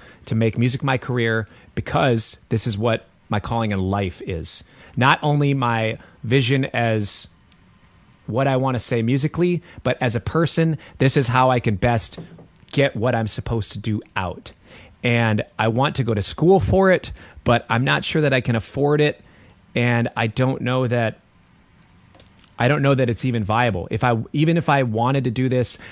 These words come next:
I just can't afford to do it. And I just, I, my,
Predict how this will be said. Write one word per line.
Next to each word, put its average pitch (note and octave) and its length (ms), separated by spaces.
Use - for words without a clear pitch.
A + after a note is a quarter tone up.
I A2 100
just A2+ 160
can't A#2 240
afford A2+ 440
to G#2+ 80
do A2+ 240
it. A2 140
And G#2 420
I A2+ 80
just, A2 300
I, B2 160
my, A#2 260